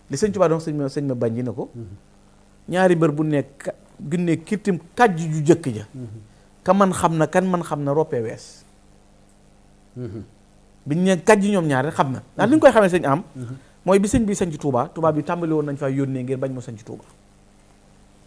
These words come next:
Speaker 2: Ñu ko galgal.
Speaker 1: Waaw. Waaye boo demee ca Duhaawul Kabir da ngay xam ne ñoom seeni xalaat lañ yor sa sëñ bi ci Yàlla lay dox.
Speaker 2: Waaw.
Speaker 1: Ndax dana li tax Touba ak Daaru Salaam gënal ma ci dëkk yépp, sellug yéene li ma ko sanc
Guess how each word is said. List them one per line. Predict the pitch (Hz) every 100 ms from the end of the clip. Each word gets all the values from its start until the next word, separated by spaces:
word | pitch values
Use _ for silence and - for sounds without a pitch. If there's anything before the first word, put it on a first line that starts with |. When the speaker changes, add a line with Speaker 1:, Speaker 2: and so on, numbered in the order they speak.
| - - _ _
Speaker 2:
Ñu | 123
ko | 127
galgal. | 117 110 101 - -
Speaker 1:
Waaw. | 135 110 - - _ - - - -
Waaye | 156 190
boo | 208
demee | 202
ca | 165
Duhaawul | 180 208 190 180
Kabir | 151 143 147
da | 160
ngay | 175
xam | 180
ne | 170
ñoom | 165
seeni | 160 208 208
xalaat | 196 180 156
lañ | 151
yor | 151
sa | 151
sëñ | 156 165
bi | 143
ci | 151
Yàlla | 131 117
lay | 107
dox. | 107 - - - _ - - - _ _ _ _ _ -
Speaker 2:
Waaw. | - 82 - _ _ _ -
Speaker 1:
Ndax | 151 147
dana | 156 151
li | 156
tax | 165 160 147
Touba | 160 151 131 131
ak | 135
Daaru | 147 156
Salaam | 147 139 127
gënal | 143 139
ma | 131
ci | 131
dëkk | 123 -
yépp, | 151 - - -
sellug | - 233 220 208
yéene | 170 170 147
li |
ma | 151
ko | 151
sanc | 151 120